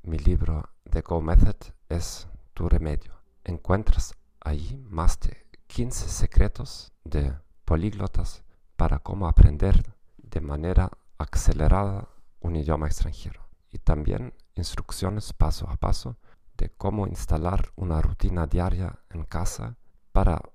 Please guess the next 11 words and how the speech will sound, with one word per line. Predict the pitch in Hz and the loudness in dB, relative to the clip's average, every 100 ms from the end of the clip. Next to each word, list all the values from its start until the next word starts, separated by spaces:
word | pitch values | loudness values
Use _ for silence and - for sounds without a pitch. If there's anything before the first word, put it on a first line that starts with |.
| - | -12
obtener | - - - 78 101 - | -10 -4 -4 4 6 6
resultados | 87 - 82 - 90 87 90 - - _ - | 2 -4 -2 0 0 -2 -8 -12 -20 _ -12
automáticos. | 80 78 71 71 73 - - - - _ | -8 -8 -8 -10 -6 -6 -6 -18 -20 _
En | 90 85 | -6 -4
dos | 113 - - - | -4 -6 -10 -12
semanas | - 80 90 131 - | -4 -4 -2 -4 -4
aparecerá | - - - - 82 87 | 4 6 6 2 -2 -4
también | 104 73 76 90 | -2 -4 -2 -2
mi | 82 | -4
nuevo | 78 82 82 76 | -4 -2 0 0
libro | 76 95 143 | 0 0 -2